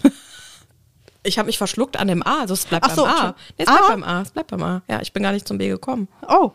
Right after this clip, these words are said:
Speaker 2: okay. Das hätte ich jetzt nicht gedacht.
Speaker 1: Mhm.
Speaker 2: Okay, dann lass uns mal überlegen.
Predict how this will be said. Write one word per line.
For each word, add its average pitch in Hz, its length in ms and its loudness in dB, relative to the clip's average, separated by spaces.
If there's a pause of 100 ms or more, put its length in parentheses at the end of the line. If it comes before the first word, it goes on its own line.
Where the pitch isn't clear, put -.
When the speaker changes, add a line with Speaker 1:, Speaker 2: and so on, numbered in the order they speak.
Speaker 2:
okay. 226 420 -2 (160)
Das 208 160 -8
hätte 226 140 -4
ich - 20 0
jetzt 202 100 -4
nicht 185 140 -8
gedacht. 160 300 -8 (100)
Speaker 1:
Mhm. 240 320 -2 (920)
Speaker 2:
Okay, 170 1080 -4 (320)
dann 254 260 -2
lass 202 200 -4
uns - 280 -8
mal 175 420 -4
überlegen. 156 1160 -4